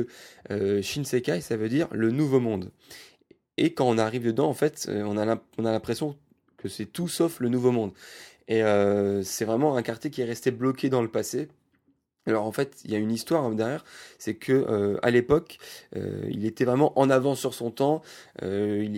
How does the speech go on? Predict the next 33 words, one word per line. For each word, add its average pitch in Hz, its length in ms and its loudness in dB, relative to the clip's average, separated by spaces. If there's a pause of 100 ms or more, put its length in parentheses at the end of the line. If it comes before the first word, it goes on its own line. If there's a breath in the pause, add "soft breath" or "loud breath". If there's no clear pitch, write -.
il 107 100 -4
était 104 200 -6
très - 200 -2
populaire, 127 680 0
euh, 110 120 0
il 107 160 -2
a 107 40 2
été - 220 -2
construit, 139 440 -2
euh, 127 100 2
il 113 100 2
me 113 80 0
semble, 127 280 -2
en 110 60 -4
fait, 127 260 -4
euh, 110 140 0 (340 loud breath)
pour, 120 300 0
euh, 104 240 4
le, 101 240 2
l'indu-, 120 480 -2
euh, 104 260 0
l'exposition 135 840 0
de, 110 240 -2
nationale, 110 880 -2 (340 loud breath)
euh, 101 100 -4
de 104 120 0
l'industrie, 113 500 0
donc 120 240 -2
en 107 60 -2
mille 123 140 2
neuf 117 100 2
cent 107 160 -6
trois, - 340 0